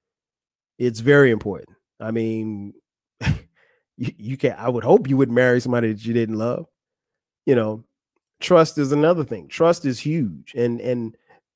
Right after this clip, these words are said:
I've seen firsthand trust get broken, you know, and when your trust wanes or wavers, you know, that can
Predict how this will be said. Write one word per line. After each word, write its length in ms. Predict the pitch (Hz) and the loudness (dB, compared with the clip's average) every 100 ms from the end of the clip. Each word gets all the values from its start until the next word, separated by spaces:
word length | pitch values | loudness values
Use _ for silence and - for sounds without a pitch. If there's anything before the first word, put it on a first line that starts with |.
| _ - | _ 0
I've 240 | 139 139 | 2 2
seen 440 | - 151 139 135 | 2 2 2 0
firsthand 800 | 110 135 131 - 147 151 123 113 | 2 4 4 2 2 4 4 0
trust 400 | 104 - 131 120 | -4 0 0 0
get 220 | 123 110 87 | -2 -2 -2
broken, 600 | 110 139 135 123 110 - | 2 2 2 -2 -2 -6
you 80 | 135 | -4
know, 280 | 110 98 101 _ _ _ _ - | -4 -4 -10 _ _ _ _ -2
and 640 | 127 127 123 120 113 110 _ _ _ _ _ _ _ _ _ _ _ | 2 2 2 0 -4 -8 _ _ _ _ _ _ _ _ _ _ _
when 600 | 113 123 131 120 117 107 _ _ 120 | -6 2 2 2 -2 -10 _ _ -10
your 180 | 123 117 | -8 -6
trust 760 | - - 170 170 151 - - _ | -10 2 4 6 4 -4 -16 _
wanes 960 | - 98 101 113 120 143 165 151 143 123 | -16 -14 -12 -6 2 6 6 4 2 -2
or 180 | 123 120 | -4 -2
wavers, 720 | 117 170 180 113 113 110 - | 4 4 4 -2 -6 -6 -8
you 100 | 170 | -4
know, 280 | 127 107 107 _ _ _ _ _ _ - | -2 -4 -8 _ _ _ _ _ _ 0
that 240 | 147 170 | 2 4
can 180 | 151 | 0